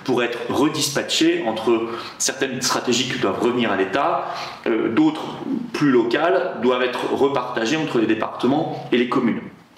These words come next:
Et les élus, vous voyez, on pourrait, ce qu'on pourrait faire, c'est que les élus départementaux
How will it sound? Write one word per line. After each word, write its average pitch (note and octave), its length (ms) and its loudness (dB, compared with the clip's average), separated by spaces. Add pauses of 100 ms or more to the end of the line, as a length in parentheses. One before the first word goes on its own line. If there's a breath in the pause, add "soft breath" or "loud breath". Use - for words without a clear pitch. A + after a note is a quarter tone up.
(160)
Et D3 300 0
les A2 280 2
élus, C#3 320 0
vous G3+ 40 0
voyez, A#2+ 220 2
on D3+ 120 -2
pourrait, G#2+ 180 0
ce - 80 -2
qu'on A#2+ 80 0
pourrait G2 240 0
faire, D3+ 360 0 (400 loud breath)
c'est - 160 0
que - 80 -2
les A#2+ 140 4
élus B2 180 2
départementaux A2+ 1040 0